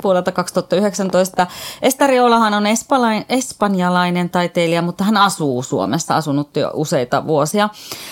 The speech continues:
Ja täällä oli hänellä tämmönen teos, veistos, äh, jonka nimi oli Resonance, eli resona-, resonointi tai resonanssi, joka oli hyvin kans jotenkin outo ja pelottava.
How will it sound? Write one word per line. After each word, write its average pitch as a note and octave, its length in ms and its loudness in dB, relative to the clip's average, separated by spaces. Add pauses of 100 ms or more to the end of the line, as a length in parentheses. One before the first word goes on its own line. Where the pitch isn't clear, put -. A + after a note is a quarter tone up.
(140)
Ja G3+ 160 2
täällä C4+ 360 2
oli F3+ 140 4
hänellä F#3 320 0
tämmönen E3+ 420 -2 (100)
teos, F3+ 480 2
veistos, F3 600 -2
äh, D#3 460 0
jonka D#3 260 -2
nimi D#3+ 240 0
oli D3+ 160 0
Resonance, D#3+ 920 -2
eli - 180 -6 (300)
resona-, D#3 720 -2
resonointi G3+ 680 0
tai F3+ 160 0
resonanssi, F#3 800 -2 (680)
joka G3 140 0
oli A3+ 80 4
hyvin A#3+ 380 0 (180)
kans F3+ 280 2
jotenkin F#3 320 2
outo E3+ 300 4
ja C3 120 2
pelottava. D#3 640 -2